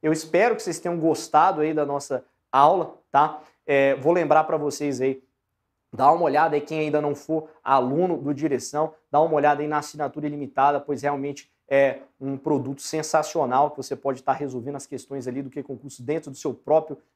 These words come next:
material em P D F. Então é muito bacana. É, se tiver interesse, só dá uma olhadinha aí, né, na,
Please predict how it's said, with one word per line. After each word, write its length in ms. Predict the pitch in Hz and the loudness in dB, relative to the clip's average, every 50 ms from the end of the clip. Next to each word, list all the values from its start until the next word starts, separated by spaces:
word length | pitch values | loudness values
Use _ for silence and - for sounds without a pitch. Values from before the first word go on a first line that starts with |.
| _ _ | _ _
material 600 | 131 135 143 170 175 170 - 165 156 147 147 147 | 0 2 2 2 2 0 -2 -2 0 2 2 2
em 60 | 147 131 | 0 0
P 120 | 147 143 | -2 -2
D 120 | 120 120 | 0 2
F. 240 | 117 131 139 139 - | 2 2 2 0 -2
Então 180 | _ 147 143 139 - _ _ _ _ | _ -10 -10 -10 -12 _ _ _ _
é 80 | 127 | -6
muito 380 | 127 135 139 151 170 160 - 151 | -6 -6 -6 -6 -6 -6 -6 -8
bacana. 600 | - - 139 139 127 - - 131 143 151 156 151 - _ _ _ _ | -2 2 2 2 2 0 -4 -4 -2 -2 -2 -4 -8 _ _ _ _
É, 120 | 131 131 131 | -4 -4 -4
se 200 | 135 - 156 131 | -2 -4 -6 -8
tiver 240 | - - - 147 147 | -8 -4 -2 0 0
interesse, 480 | 147 143 147 131 143 143 147 - _ _ _ | 0 -2 -2 -2 -2 -4 -4 -8 _ _ _
só 220 | _ - - 151 147 | _ -2 -2 0 2
dá 100 | 151 151 | 4 2
uma 140 | 151 156 | 4 4
olhadinha 460 | 160 156 156 139 120 117 120 135 143 139 | 2 2 2 2 0 -4 -8 -8 -6 -6
aí, 200 | 139 143 143 - _ _ _ _ | -6 -6 -8 -12 _ _ _ _
né, 380 | 143 139 135 131 131 127 120 123 | -4 0 0 2 2 2 0 0
na, 460 | 139 131 135 131 127 120 120 113 113 | -2 -4 -2 -2 -2 -2 -4 -6 -8